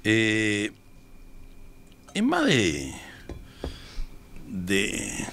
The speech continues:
de táctica en, en el ejercicio del gobierno que otra cosa, ¿eh? Eh,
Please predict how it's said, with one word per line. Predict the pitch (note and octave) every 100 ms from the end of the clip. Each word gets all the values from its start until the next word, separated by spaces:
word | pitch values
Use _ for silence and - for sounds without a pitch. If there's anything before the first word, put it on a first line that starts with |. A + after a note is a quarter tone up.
| -
de | F#2 G2
táctica | - C#3+ - - F#2+ - D2 - - - - - - - E2+
en, | E2 E2+ E2+ F2 F2 E2+
en | - F2
el | E2
ejercicio | F2 E2 A#2 G#2+
del | E2+
gobierno | C#2+ D#2 A#2+ C3
que | E2+
otra | -
cosa, | - B2+ - -
¿eh? | - C3+ - - - - - - - - - - - - - - - - -
Eh, | F#2 F#2+ F#2+ F#2+ F#2 F#2 F2+ F2+ E2 D#2+ E2